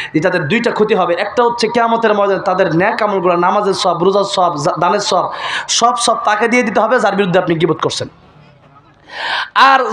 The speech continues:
যার গীবত করা হয়েছে, তার গুনাহগুলো আপনা-, আপনাকে আল্লাহ দিয়া বলবেন, "তুমি এবার জাহান্নামে চলে যাও।" নাউজুবিল্লাহ বলেন।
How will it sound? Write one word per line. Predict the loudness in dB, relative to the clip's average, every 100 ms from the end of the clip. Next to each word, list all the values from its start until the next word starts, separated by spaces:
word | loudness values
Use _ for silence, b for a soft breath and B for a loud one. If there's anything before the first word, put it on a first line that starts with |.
| 0
যার | 4 4
গীবত | 4 2 2 2
করা | 0
হয়েছে, | 0 0 -2 -2 -6 -14 -20 -20 -20 _
তার | 0 2
গুনাহগুলো | 2 2 2 4 2
আপনা-, | 2 -2
আপনাকে | -2 -2 -2 0 0 0
আল্লাহ | 0 2
দিয়া | 2
বলবেন, | 2 0 0
"তুমি | 2
এবার | 2 2
জাহান্নামে | 0 0 0
চলে | 0 0
যাও।" | 0
নাউজুবিল্লাহ | 2 0 0 0 0
বলেন। | -2